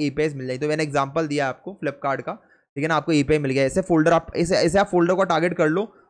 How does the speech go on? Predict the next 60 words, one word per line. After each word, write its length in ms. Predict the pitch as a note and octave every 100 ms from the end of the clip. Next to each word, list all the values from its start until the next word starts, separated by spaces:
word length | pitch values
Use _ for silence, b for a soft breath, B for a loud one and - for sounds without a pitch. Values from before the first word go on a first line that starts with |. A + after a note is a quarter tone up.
| -
उस 160 | F#3+ -
फोल्डर 280 | F3 F3
से 120 | E3+ F#3+
आप 120 | F#3
उसके 200 | E3+ -
एंड 220 | - D#3 D#3+
पॉइंट 240 | F3 F3
निकाल 260 | E3+ D#3 D3+
लो 100 | F3
and 200 | E3+ D#3+
then 160 | F3 F3+ - C#3+
use 260 | D#3+ E3+
this 160 | E3+ F3 -
एपीआई 440 | D3+ D3 D#3 F#3 G#3+ b b _
on, 260 | C#3 C#3+ C#3+
uh, 260 | C#3+ C#3 C3 - _ _ -
uh, 180 | C#3+ C3 _ _ _ _
पोस्टमैन। 520 | D#3 E3+ - F3+ F#3+ A3+
पोस्टमैन 360 | D#3+ D#3+ - E3+
में 120 | E3+
जाके 260 | D#3+ D3+ E3
उसको 220 | E3+ F#3 E3 - _ -
इंटीग्रेट 360 | D3 D#3+ F3
करो 180 | D#3+ E3
आप 120 | E3 E3
बर्ब 240 | C#3 C#3+
सूट 220 | - D#3+ D3
से 160 | G#3 G#3 b b -
and 120 | D3+
then 140 | D#3+ D3+
test 200 | C#3 -
perform 320 | B2 B2 A#2+
कर 80 | -
लो, 220 | - - -
ठीक 140 | D3 E3+
है 80 |
ना, 100 | E3+ C3+ b b -
वैसे 200 | C3+ F3+
चल 160 | F3+ E3+
जाएगा। 160 | F3
या 140 | F3+ D#3+
फिर 120 | F3
आप 140 | F3 F3
चाहते 220 | E3 F3+
हो 20 |
कि 80 | F3+
यहीं 140 | D#3+
पे 100 | D#3+
टेस्ट 180 | F3+ F3
परफॉर्म 300 | E3 E3 E3
करना, 260 | E3 D#3+ F3
तो 120 | F3
सेंड 280 | E3+ D#3 D#3+
करो 180 | E3 E3+
इस 120 | D#3
रिक्वेस्ट 360 | D#3 D3 D3+ D3+
को 140 | F#3
ब-, 200 | E3 C#3 -
रिपीटर 380 | C3+ C3+ C#3+ D#3+
में, 220 | E3+